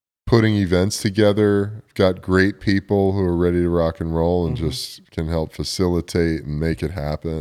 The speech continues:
Speaker 1: And
Speaker 2: 'Cause it's, this is what we're doing. And
Speaker 1: Yeah,
Speaker 2: the fans
Speaker 1: dude.
Speaker 2: are always like,
Speaker 1: Yeah.
Speaker 2: all of our, our people
Speaker 1: Dude,
Speaker 2: are
Speaker 1: your
Speaker 2: just like
Speaker 1: people would fucking love it.
Speaker 2: Yeah. They're, and they're, they're just getting,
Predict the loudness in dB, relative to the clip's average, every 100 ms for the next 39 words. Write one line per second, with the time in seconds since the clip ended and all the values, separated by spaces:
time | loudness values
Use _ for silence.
0 | -10 -16 -20 _ _ -14 -8 -6 -6 -2
1 | -2 0 2 4 4 2 2 0 -6 -18
2 | _ _ -4 0 2 2 2 2 2 2
3 | 2 2 2 2 2 -6 _ -2 4 6
4 | 6 6 4 2 0 -2 0 0 0 2
5 | 4 4 4 2 4 2 2 0 -2 0
6 | -2 4 4 4 -2 -16 _ -2 0 0
7 | -8 _ _ _ -4 -2 0 2 0 0
8 | -4 -4 -6 0 0 0 -4 -6